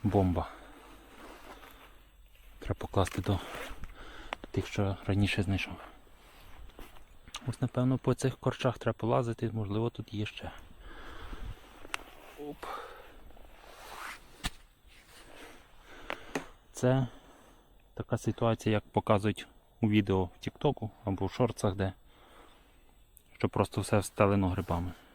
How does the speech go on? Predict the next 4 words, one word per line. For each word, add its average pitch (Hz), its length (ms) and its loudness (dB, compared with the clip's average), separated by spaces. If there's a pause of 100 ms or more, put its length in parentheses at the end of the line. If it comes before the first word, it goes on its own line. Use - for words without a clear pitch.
(800)
Нарешті 113 440 4
мені 104 200 6
так - 160 0
пощастило. 92 580 -4